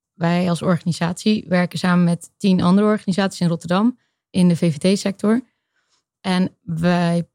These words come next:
proberen vanuit het Innovatielab hun te helpen en te ondersteunen bij innovatie en innoveren. Hoe doe je dat nou?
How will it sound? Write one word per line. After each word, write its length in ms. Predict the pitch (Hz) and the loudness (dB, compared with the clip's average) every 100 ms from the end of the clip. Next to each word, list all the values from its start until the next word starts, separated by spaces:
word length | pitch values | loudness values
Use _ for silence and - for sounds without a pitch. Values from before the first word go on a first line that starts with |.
| _ | _
proberen 480 | - 175 180 190 175 | 0 2 2 2 0
vanuit 260 | 190 180 180 | 0 0 -2
het 80 | |
Innovatielab 720 | 185 170 190 185 - 185 185 - | 0 0 0 -4 -2 -2 -2 2
hun 160 | 180 | 0
te 100 | 170 | 2
helpen 500 | 165 165 175 180 180 | 2 2 0 -2 -2
en 360 | 175 151 147 143 _ | 0 2 0 -4 _
te 120 | - | 0
ondersteunen 520 | 175 170 - 175 170 | 2 2 2 2 2
bij 160 | 165 - | 2 0
innovatie 760 | 175 170 - 156 156 - 160 | 2 2 0 -2 -2 -2 0
en 60 | 156 | 2
innoveren. 540 | 156 156 160 156 170 | 2 0 0 0 2
Hoe 140 | 165 160 | 0 0
doe 100 | 165 | -2
je 60 | |
dat 140 | 156 165 | -2 -2
nou? 320 | 160 156 | 0 0